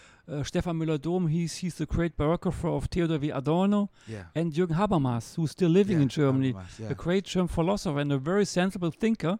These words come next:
Speaker 2: Yeah.
Speaker 1: who always is asking meaning for, for meaning or for a reason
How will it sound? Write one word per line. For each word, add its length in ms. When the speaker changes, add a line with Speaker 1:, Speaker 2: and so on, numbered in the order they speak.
Speaker 2:
Yeah. 180
Speaker 1:
who 100
always 420
is 280
asking 640
meaning 640
for, 360
for 280
meaning 560
or 280
for 360
a 20
reason 640